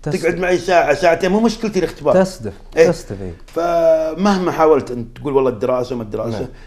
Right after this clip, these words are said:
Speaker 2: يظل الشاعر بداخل
Speaker 1: هي،
Speaker 2: الإنسان
Speaker 1: هي، هي،
Speaker 2: محفز.
Speaker 1: هي بالنهاية أحيانًا تصير، آه، زي ما تقول عارض لهالشيء قدامه، يعطيك حماس أكثر.
Speaker 2: حلو.
Speaker 1: إنك تشد حيلك بهالشيء اللي أنت به.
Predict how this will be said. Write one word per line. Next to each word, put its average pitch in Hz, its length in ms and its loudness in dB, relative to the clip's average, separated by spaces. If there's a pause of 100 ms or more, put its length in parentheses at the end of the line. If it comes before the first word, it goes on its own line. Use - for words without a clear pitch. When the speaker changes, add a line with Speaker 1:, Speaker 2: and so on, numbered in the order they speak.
(180)
Speaker 2:
يظل 175 420 0 (160)
الشاعر 135 560 -2 (280)
بداخل 127 340 -2
Speaker 1:
هي، 151 180 2
Speaker 2:
الإنسان 139 640 -2
Speaker 1:
هي، 139 260 0
هي، - 20 0
Speaker 2:
محفز. 131 400 -2
Speaker 1:
هي 131 200 -2
بالنهاية 123 800 -4 (520)
أحيانًا 113 240 -6
تصير، 117 440 -8 (360)
آه، 87 960 -14 (400)
زي 113 200 -4
ما 107 100 -6
تقول 104 340 -8 (760)
عارض 104 500 0
لهالشيء 90 560 -10
قدامه، 78 400 -16 (340)
يعطيك 170 300 -6
حماس 139 440 -6
أكثر. 90 400 -10 (320)
Speaker 2:
حلو. 87 200 -6
Speaker 1:
إنك 110 200 -8
تشد - 320 -8
حيلك 123 360 -4
بهالشيء 135 420 -4
اللي 107 240 -6
أنت 95 200 -14
به. 80 180 -14